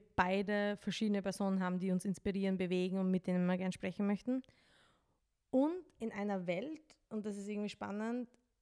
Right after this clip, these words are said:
in der wir so vernetzt sind wie noch nie, hab ich, ist es ja tatsächlich so, dass wir uns so einsam fühlen wie noch nie. So verloren mit den, eben genau mit den Problemen, mit den Ängsten, die man hat. Und wir haben immer das Gefühl, dass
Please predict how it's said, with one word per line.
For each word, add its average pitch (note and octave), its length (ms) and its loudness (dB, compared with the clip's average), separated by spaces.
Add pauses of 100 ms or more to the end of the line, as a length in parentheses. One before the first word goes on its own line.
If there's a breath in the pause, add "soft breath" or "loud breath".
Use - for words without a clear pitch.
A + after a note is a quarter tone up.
(140)
in A#3+ 140 -2
der A#3+ 140 0
wir C4 80 2
so C4+ 100 -2
vernetzt A3+ 680 0
sind D4+ 220 0
wie B3+ 80 2
noch A#3 160 6
nie, D4+ 580 4 (160)
hab A3 140 0
ich, G#3+ 100 -4 (440)
ist C4 180 -2
es B3+ 60 -2
ja B3+ 120 4
tatsächlich A#3 460 0
so, A#3+ 80 2
dass G#3+ 160 -4
wir A3 100 2
uns G#3 140 -2
so A3 80 -2 (140)
einsam G#3+ 420 2
fühlen F#3+ 360 2
wie F#3 60 2
noch F3 180 0
nie. F3 220 2 (480 loud breath)
So G#3+ 360 0
verloren A3 640 6
mit - 180 2
den, G3 220 2 (380)
eben G#3+ 180 6
genau G#3 240 4
mit A#3+ 160 2
den G#3+ 80 2
Problemen, G#3+ 420 2
mit F#3+ 120 0
den G3 100 0
Ängsten, G#3 400 0 (160)
die G3+ 80 2
man F#3 140 4
hat. - 260 -4 (400 soft breath)
Und A#3+ 240 0 (920)
wir A#3+ 180 6
haben D4 180 6
immer D#4 100 4
das C#4+ 100 0
Gefühl, D4 300 2
dass - 180 -2